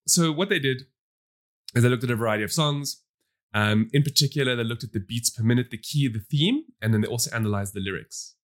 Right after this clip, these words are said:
And can you guess which group came out on top? I won't tell you the name of the song just yet, but I'm just wondering if you can guess which group.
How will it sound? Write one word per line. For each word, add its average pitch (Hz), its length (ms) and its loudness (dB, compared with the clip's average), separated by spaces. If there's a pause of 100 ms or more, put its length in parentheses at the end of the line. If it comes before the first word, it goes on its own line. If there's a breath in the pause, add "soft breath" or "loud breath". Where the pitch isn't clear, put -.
(800)
And 135 320 2
can 175 280 2
you 196 200 2 (300)
guess 113 720 2 (1000)
which - 480 4 (260)
group 127 460 6 (960)
came 123 320 2
out 113 320 0
on 117 240 -2
top? - 320 -10 (280)
I 127 60 2
won't 185 140 4
tell 247 100 2
you 226 60 -2
the 175 80 -2
name 156 120 2
of 139 60 -2
the 131 60 -2
song 123 220 2
just 110 200 -2
yet, - 160 -4
but 107 120 -6
I'm 120 120 2
just 135 100 -4
wondering 156 160 -2
if 131 40 -8
you 127 100 -2
can 113 80 2
guess 120 240 -4
which 101 180 -12
group. 95 260 -6